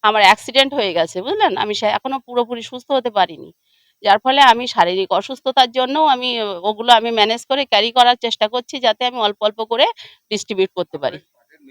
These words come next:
না, মহিলা বলে অসুবিধা তো হচ্ছেই, সেটা আমি মহিলা, তবু আমি কিন্তু অনেকগুলো কাজের সঙ্গে জড়িত। আমি লেবার ডিপার্টমেন্টে কাজ করি, আমি বিএলও প্লাস আমি আইসিডিএস কর্মী।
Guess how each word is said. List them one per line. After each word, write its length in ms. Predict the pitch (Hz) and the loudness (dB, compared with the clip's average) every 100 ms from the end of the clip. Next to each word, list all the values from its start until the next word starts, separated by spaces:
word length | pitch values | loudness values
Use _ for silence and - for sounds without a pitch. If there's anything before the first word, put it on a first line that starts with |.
| - 277 311 _ _ - | -20 -20 -20 _ _ 2
না, 120 | 311 | 4
মহিলা 420 | 269 269 294 330 | 6 2 2 4
বলে 220 | 330 349 349 | 4 4 6
অসুবিধা 500 | 285 320 311 339 339 | 6 4 0 2 2
তো 120 | 320 | 4
হচ্ছেই, 480 | 294 302 - 339 285 | 2 2 2 2 2
সেটা 260 | 277 269 | 2 4
আমি 160 | 262 294 | 4 4
মহিলা, 400 | 226 214 285 311 | -2 0 2 2
তবু 180 | 311 320 | 4 4
আমি 340 | 254 285 302 | 4 4 -4
কিন্তু 240 | 320 302 | -6 -2
অনেকগুলো 460 | 311 269 262 285 294 | -2 -2 -4 0 2
কাজের 240 | 269 247 | 4 2
সঙ্গে 300 | 262 285 285 | -2 -4 -4
জড়িত। 460 | 247 269 320 240 226 - - - - | -2 -2 -2 -4 -6 -8 -20 -6 0
আমি 220 | 208 247 | 0 2
লেবার 340 | 240 247 262 | 2 4 4
ডিপার্টমেন্টে 520 | 262 269 262 269 277 | 0 -2 -2 -2 -2
কাজ 240 | 269 247 - | 0 0 0
করি, 280 | 254 262 240 | -4 0 0
আমি 180 | 226 | -2
বিএলও 380 | 220 226 240 254 | -4 -2 0 0
প্লাস 280 | 247 208 208 | 2 0 2
আমি 180 | 220 233 | 0 2
আইসিডিএস 540 | 220 - 233 254 277 | 2 0 -4 -4 -4
কর্মী। 360 | 247 240 240 | -4 -4 -6